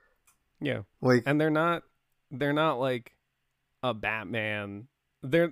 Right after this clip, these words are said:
Speaker 1: or I should say, they're not, like, a Gotham-specific thing.
Speaker 2: Yeah.
Speaker 1: I love the Court of Owls. First off, I, I love stuff like this. I love the seedy underbelly of, like, you didn't know this was here.
Speaker 2: Yeah.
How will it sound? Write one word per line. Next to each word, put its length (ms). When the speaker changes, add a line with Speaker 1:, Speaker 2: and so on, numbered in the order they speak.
Speaker 1:
or 300
I 140
should 200
say, 140
they're 180
not, 140
like, 160
a 80
Gotham-specific 1120
thing. 300
Speaker 2:
Yeah. 260
Speaker 1:
I 140
love 360
the 80
Court 280
of 100
Owls. 680
First 320
off, 180
I, 280
I 200
love 380
stuff 260
like 180
this. 200
I 100
love 400
the 120
seedy 400
underbelly 760
of, 120
like, 400
you 180
didn't 300
know 200
this 220
was 180
here. 340
Speaker 2:
Yeah. 240